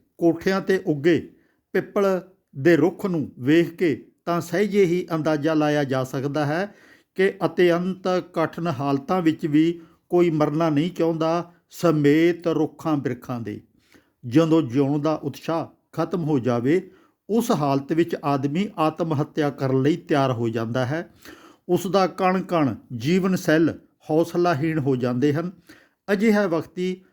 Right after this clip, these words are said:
ਜਿੰਨਾ ਸਮਾਂ ਜੀਵਤ ਹੁੰਦਾ ਹੈ, ਅਸਲ ਵਿੱਚ ਉਸ ਦੇ ਸਾਹ ਚੱਲ ਰਹੇ ਹੁੰਦੇ ਹਨ, ਦਿਲ ਕ-, ਧੜ-,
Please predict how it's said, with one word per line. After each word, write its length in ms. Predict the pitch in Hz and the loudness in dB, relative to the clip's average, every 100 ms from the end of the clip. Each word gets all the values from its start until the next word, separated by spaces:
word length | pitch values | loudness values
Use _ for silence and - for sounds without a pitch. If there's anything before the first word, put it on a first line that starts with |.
| _ | _
ਜਿੰਨਾ 420 | 120 143 180 208 208 | -2 0 2 2 0
ਸਮਾਂ 760 | 196 160 160 175 175 _ 131 | 0 -2 0 -2 -6 _ -12
ਜੀਵਤ 400 | 113 160 196 208 | -2 0 0 0
ਹੁੰਦਾ 360 | 180 165 143 160 | -2 0 2 2
ਹੈ, 320 | 156 170 185 - _ - 175 | 2 0 -2 -12 _ -4 -2
ਅਸਲ 240 | 220 208 | 0 2
ਵਿੱਚ 440 | 165 151 185 185 190 - _ - | 2 0 0 -2 -4 -12 _ -2
ਉਸ 180 | 180 175 | -2 0
ਦੇ 180 | 185 | 0
ਸਾਹ 320 | 170 - 185 214 | 0 0 0 0
ਚੱਲ 240 | 202 147 | 0 0
ਰਹੇ 180 | 139 185 | 0 0
ਹੁੰਦੇ 340 | 160 147 165 | -2 0 0
ਹਨ, 320 | 151 175 208 214 - _ | 0 -2 -4 -6 -18 _
ਦਿਲ 320 | 127 110 175 208 | -4 4 4 4
ਕ-, 180 | 214 | -2
ਧੜ-, 220 | 214 170 | -2 -2